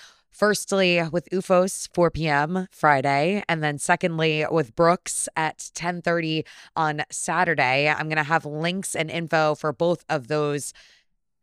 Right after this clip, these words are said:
things in my story on Instagram, so make sure you check that out over at Emily Abadi. But I digress. A lot's been going on,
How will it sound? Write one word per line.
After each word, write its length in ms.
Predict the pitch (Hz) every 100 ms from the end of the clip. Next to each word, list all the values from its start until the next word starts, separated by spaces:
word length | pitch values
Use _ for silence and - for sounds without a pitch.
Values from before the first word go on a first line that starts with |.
| _
things 680 | 147 120 123 156 - - - _ 165
in 100 | 156
my 140 | 143
story 360 | - 170 147 143
on 140 | 139
Instagram, 480 | 143 - 143 135 127
so 80 | 156
make 180 | 165
sure 140 | - 180
you 60 |
check 180 | 160 170
that 140 | 151 -
out 220 | 143 139 139
over 220 | 135 135
at 200 | 127 127 -
Emily 240 | 127 127
Abadi. 420 | 110 110 104 90 113
But 320 | 160 - - _ _ -
I 100 | 135
digress. 640 | 131 120 117 98 - - - - _ _ _ _ 196
A 40 |
lot's 200 | 226 262
been 100 | 320
going 180 | 320 320
on, 440 | 349 294 156 143